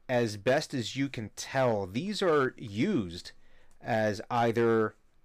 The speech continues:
uh, components in various spells. Nothing specific. You're not, like, there's no, like, spell like, "Oh, this is for the power word death spell." Nothing like that.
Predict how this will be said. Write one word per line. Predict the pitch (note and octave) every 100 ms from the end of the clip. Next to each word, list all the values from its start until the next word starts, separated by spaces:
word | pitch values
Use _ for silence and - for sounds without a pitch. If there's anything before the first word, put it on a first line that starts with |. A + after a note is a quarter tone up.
| _
uh, | B2 G#2+ G#2 G#2
components | G2+ A2+ G#2 B2+ C3+ C3+ -
in | - A#2
various | G2 A2 A2 G#2 -
spells. | - - G#2+ D#3 G3 - _ _ _ -
Nothing | E3 G3
specific. | E3 - C3 B2+ G2+ - -
You're | A2+
not, | A#2+ -
like, | C3+ A2+
there's | A#2+
no, | C3+ C#3+
like, | A#2+
spell | - C3
like, | A2+
"Oh, | - A2 F#2 - - - -
this | F#2+ B2+ - -
is | A#2+ A2
for | - G#2+ G2+
the | F#2 F#2+ F2+ - _ -
power | - A#2+ B2 A2
word | G#2+ G2+ F2+
death | G#2 G2+
spell." | - - - D#2+ D#2+
Nothing | G2 G#2+ A2+
like | G2
that. | F#2+ F2+ -